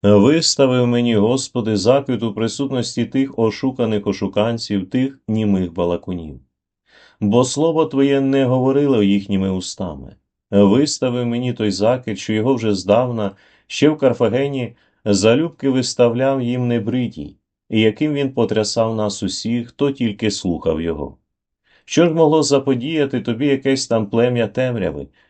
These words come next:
що його маніхейці радо протиставляють тобі як ворожу силу, якщо б ти не хотів боротися з ними? Бо коли б вони дали відповідь, що воно могло б тобі в дечому зашкодити,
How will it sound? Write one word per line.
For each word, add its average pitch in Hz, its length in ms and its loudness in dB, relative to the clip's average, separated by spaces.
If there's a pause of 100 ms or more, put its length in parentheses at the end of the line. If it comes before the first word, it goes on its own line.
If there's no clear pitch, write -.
(160)
що - 200 -2
його 120 240 4
маніхейці 127 640 0
радо 120 320 2
протиставляють 110 840 -2
тобі 98 220 -2
як 113 220 0
ворожу 95 420 0
силу, 101 480 -6 (380)
якщо 165 300 2
б 151 60 -8
ти 143 140 0
не 131 120 2
хотів 104 400 -2
боротися 85 640 -4
з 76 140 -12
ними? 69 300 -14 (1000)
Бо 107 440 6
коли 147 300 2
б 165 40 -2
вони 147 320 0
дали 139 360 4
відповідь, 123 640 -2 (100)
що - 260 0
воно 147 260 2
могло 143 340 2
б 143 60 -12
тобі 123 240 -2
в 110 60 -4
дечому 113 460 -2
зашкодити, 101 960 -2